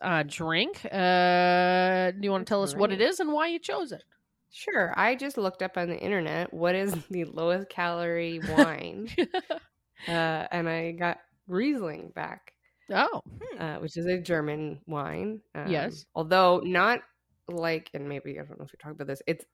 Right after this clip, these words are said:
Speaker 2: it, you can get Rieslings all over the world.
Speaker 1: Yes.
Speaker 2: It's not a, what we call, like, champagne that we've talked about or Prosecco or anything like that. So,
Speaker 1: Ye-
Speaker 2: um,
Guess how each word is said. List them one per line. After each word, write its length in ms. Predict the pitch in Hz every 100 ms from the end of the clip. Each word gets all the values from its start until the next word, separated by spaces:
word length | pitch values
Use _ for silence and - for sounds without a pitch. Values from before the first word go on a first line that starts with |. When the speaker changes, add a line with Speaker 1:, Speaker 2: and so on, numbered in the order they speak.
| -
Speaker 2:
it, 140 | 160 -
you 120 | 165
can 460 | 156 - 175 180 185
get 180 | 170 160
Rieslings 640 | 156 156 151 147 147 143 _ _ _ _ _ _ -
all 200 | 143 135
over 180 | 127 123
the 60 |
world. 400 | 127 117 117 - _ _ _ _
Speaker 1:
Yes. 640 | - 170 165 - - - - _ -
Speaker 2:
It's 180 | 156 -
not 240 | 156 147
a, 340 | - 143 139 139 _
what 240 | - 147 - -
we 60 | 139
call, 260 | - -
like, 180 | - 143
champagne 640 | - 147 135 151 143 135 131
that 120 | 135
we've 100 | 139
talked 240 | 135 131
about 260 | 143 143 135
or 320 | 131 131 131 - _ _ _ _ _ -
Prosecco 440 | 165 135 131 -
or 320 | 135 - 139 - _ _ _ _ _ _ _ _ _ _ _ _ _ _ _ _ -
anything 320 | 143 147 143
like 240 | 120 -
that. 240 | - - -
So, 300 | - 139 135 - _ _ _ _ _ _ _ -
Speaker 1:
Ye- 60 |
Speaker 2:
um, 380 | 147 135 135 139